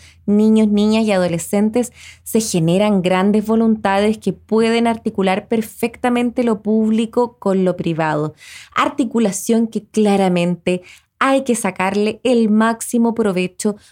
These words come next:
para un retorno a clases presencial y gradual,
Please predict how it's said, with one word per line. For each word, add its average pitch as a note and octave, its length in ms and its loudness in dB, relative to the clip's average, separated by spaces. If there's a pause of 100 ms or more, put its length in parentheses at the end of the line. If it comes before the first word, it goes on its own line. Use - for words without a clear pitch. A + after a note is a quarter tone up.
para G3 200 0
un G3 140 0
retorno G3 720 -2
a F#3+ 160 -6
clases F#3 320 -4
presencial F#3 920 -4
y G#3+ 120 -4
gradual, F3 680 -2